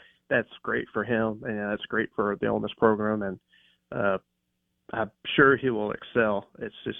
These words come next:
you know, hopefully he's, he just kinda had a rough year this year. And a lot of guys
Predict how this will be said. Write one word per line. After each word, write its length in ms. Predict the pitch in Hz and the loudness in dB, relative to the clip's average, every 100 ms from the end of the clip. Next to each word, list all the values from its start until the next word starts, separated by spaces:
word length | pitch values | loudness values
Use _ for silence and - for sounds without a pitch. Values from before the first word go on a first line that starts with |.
| - | -2
you 60 | |
know, 100 | 104 | 2
hopefully 400 | 104 123 - 104 104 | 4 4 2 0 0
he's, 180 | 107 107 | -4 -4
he 160 | 117 - | -8 -2
just 160 | 139 - | -2 2
kinda 240 | 139 131 | 4 6
had 120 | 127 | 4
a 60 | 120 | 2
rough 200 | 117 117 - | 0 -2 -4
year 160 | 110 | -6
this 160 | 98 92 - | -4 -8 -8
year. 120 | 92 | -8
And 100 | 98 | -6
a 180 | 110 120 | -2 0
lot 280 | 120 127 | 4 2
of 60 | 113 | 2
guys 220 | 98 95 | -6 -10